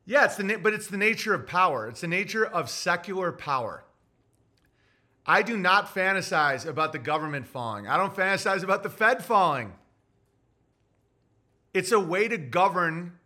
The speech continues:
the slaves, to choose to be slaves.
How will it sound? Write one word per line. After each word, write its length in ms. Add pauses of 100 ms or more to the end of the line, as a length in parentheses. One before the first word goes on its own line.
the 100
slaves, 600
to 100
choose 360
to 100
be 140
slaves. 640